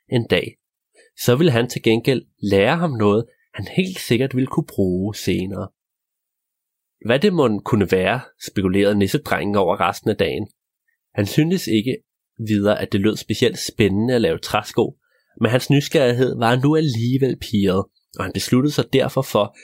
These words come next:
at besøge den gamle træskonæsse næste dag. Det blæste voldsomt, da nissedrengen igen stod foran butikken, og vinden kastede skiltet f-, ude foran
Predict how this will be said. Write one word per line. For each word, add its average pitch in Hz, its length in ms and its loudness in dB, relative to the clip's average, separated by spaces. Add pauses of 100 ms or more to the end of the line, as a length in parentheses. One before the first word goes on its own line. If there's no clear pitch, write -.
(180)
at - 60 -4
besøge 127 300 0
den 127 180 -4
gamle 107 340 0
træskonæsse 127 840 0 (440)
næste 92 380 -2 (400)
dag. - 160 -6 (2500)
Det 147 120 -4
blæste 175 520 0
voldsomt, 104 440 0
da 110 60 0
nissedrengen 120 600 -2
igen 139 400 -2
stod 165 260 0
foran 110 360 0
butikken, 107 460 -4 (420)
og 131 140 2
vinden 170 260 2
kastede 139 480 -2
skiltet - 580 -2
f-, - 280 -18
ude 135 240 0
foran 101 380 -2